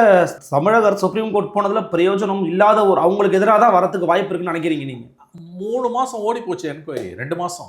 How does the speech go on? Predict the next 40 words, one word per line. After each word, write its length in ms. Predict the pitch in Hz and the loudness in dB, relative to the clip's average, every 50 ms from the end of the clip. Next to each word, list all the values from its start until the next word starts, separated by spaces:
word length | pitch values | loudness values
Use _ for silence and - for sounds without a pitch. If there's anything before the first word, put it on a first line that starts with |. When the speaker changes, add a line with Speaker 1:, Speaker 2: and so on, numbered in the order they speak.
| - | -20
Speaker 2:
இப்ப 140 | - - 98 | -16 -12 -10
Speaker 1:
அது 80 | 95 - | -8 -6
Speaker 2:
அக்டோபர்ல 340 | - 151 156 - 330 311 | -2 0 2 2 4 4
Speaker 1:
தெரிஞ்சு 300 | 269 285 320 320 302 330 | 4 6 6 6 6 6
Speaker 2:
போனோம். 120 | 311 262 254 | 6 6 4
Speaker 1:
ஏன் 100 | 247 226 | 2 2
பண்றாங்க? 420 | 185 190 180 170 170 165 151 143 135 135 - - - | 2 0 0 2 0 0 0 -2 -4 -8 -10 -10 -10
Speaker 2:
அது 200 | - 117 120 170 180 190 190 190 190 190 185 185 185 185 175 | -8 -4 0 2 2 2 4 2 2 2 2 0 0 -2 -2
மாநில 340 | 180 185 196 196 185 180 165 | 0 -2 0 0 -2 -2 0
காவல்துறை 500 | 165 165 165 165 160 156 160 151 151 147 | 0 0 0 0 -2 -4 -4 -4 -4 -2
உள்ள 200 | 143 139 139 135 131 127 127 123 120 | -2 -2 0 0 0 0 0 0 0
அதிகாரிகளை 580 | 127 131 127 131 131 127 120 117 110 107 107 101 | 0 -2 -2 -4 -4 -4 -4 -4 -6 -8 -8 -6
காப்பாற்றுவது, 640 | - 110 104 - 110 95 87 - 98 90 113 147 | -6 -6 -6 -4 -6 -6 -6 -8 -12 -10 -10 -10
மேலும் 300 | 131 120 123 127 127 120 | -8 -6 -6 -6 -6 -6
வந்து 220 | 110 113 110 117 131 113 101 | -10 -10 -10 -10 -10 -10 -10
இங்க 160 | 104 104 104 | -8 -10 -10
இருக்கக்கூடிய 440 | 104 - 123 - - 107 101 104 113 104 | -10 -10 -12 -12 -12 -10 -8 -8 -8 -8
இவங்க 280 | 95 101 117 123 120 117 | -8 -10 -8 -6 -6 -6
சி-, 200 | 117 - 101 90 | -6 -8 -14 -12
ஏதோ 200 | - 117 156 147 | -8 -6 -6 -6
சரி 260 | - - 143 143 156 | -6 -6 -4 -2 0
அடிச்சு 320 | 143 131 139 147 139 170 135 | 2 0 0 0 -4 -4 -2
பார்ப்போம், 480 | 143 143 143 143 139 139 131 - - - | 0 0 0 0 -4 -8 -8 -8 -12 -12
கல்லு 260 | 110 104 117 127 139 | -10 -8 -8 -6 -4
அடிச்சு 360 | 131 120 123 - - - 147 - | -4 -4 -4 -6 -8 -14 -12 -8
பார்ப்போம், 320 | 131 120 - - 127 110 | -8 -8 -8 -8 -12 -12
விழுந்தா 280 | 98 98 98 101 131 131 | -14 -12 -10 -10 -8 -6
மாங்காய், 360 | 127 127 127 123 123 120 117 107 | -4 -4 -4 -4 -4 -6 -6 -6
வே-, 120 | 107 104 - | -10 -12 -10
போனா 200 | 113 113 110 117 | -10 -8 -8 -8
கல்லு, 340 | 113 - 104 101 98 98 104 - _ _ _ - | -8 -8 -10 -10 -10 -12 -16 -18 _ _ _ -4
தெரிஞ்சுதான் 400 | 120 120 127 151 175 180 180 156 151 | -4 -4 -2 0 -2 -2 -2 -2 -4
போறாங்க. 240 | 139 131 117 98 87 - _ - | -4 -4 -4 -8 -12 -18 _ -8
Speaker 1:
இல்ல, 140 | 185 180 - 202 | -6 -4 -2 0
நீங்க 160 | 233 247 247 | 0 0 2
இப்படி 260 | 240 - - 214 233 - | 0 0 0 0 0 2
சொல்றீங்க. 360 | 226 220 220 226 196 160 135 | 2 2 2 2 2 0 0
இப்ப 200 | 156 190 - 190 - - | -2 -2 -2 -2 2 4
தாவேக்கா 400 | 165 190 214 226 233 226 - 226 208 185 | 4 4 6 4 4 4 4 4 6 6
ஆதரவாளர்களோ 520 | 190 185 190 185 180 180 175 170 180 214 | 6 6 6 6 6 6 4 4 4 2